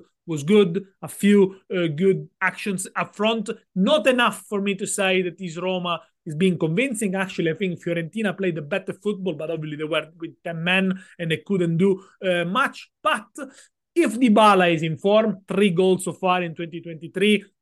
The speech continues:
ten goals in total, and Abraham is a little bit more confident already, one goal and assist in the new year. Roma can look up to the future and think things, good things will come. We are still waiting for, uh, the best Zaniolo, of course.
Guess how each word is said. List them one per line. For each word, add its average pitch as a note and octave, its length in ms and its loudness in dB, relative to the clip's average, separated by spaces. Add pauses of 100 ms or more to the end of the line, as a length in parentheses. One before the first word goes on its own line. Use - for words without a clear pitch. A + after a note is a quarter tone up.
ten G3 220 2
goals F3+ 280 2
in D#3 140 -6
total, F#3+ 420 -2 (220)
and G3 260 -8
Abraham G3 720 0 (160)
is G#3+ 160 -4
a G#3+ 60 2
little B3 240 2
bit G#3 180 2
more F#3 200 0
confident F3 420 -4
already, E3+ 300 -2
one F3 280 -4
goal E3+ 160 0
and E3 100 -2
assist F#3 360 -10
in E3+ 80 -8
the E3 80 -8
new D#3+ 160 -8
year. F#3+ 320 2 (240)
Roma F#3 480 0 (180)
can G3 140 0
look G3 220 4
up F#3 160 -2
to F#3 80 -2
the E3 80 -2
future F#3 480 -2 (260)
and D#3+ 160 -8
think F3 300 -4
things, F#3 320 -4 (200)
good F3 160 2
things F3+ 240 -2
will E3 220 0
come. G#3 380 0
We E3 140 0
are E3 40 -4
still A#3+ 380 -2
waiting F#3+ 460 0
for, F3+ 260 -4
uh, - 440 -10
the D3+ 80 -6
best C#3 300 -4
Zaniolo, A3 500 0
of E3 180 -6
course. A3+ 460 -2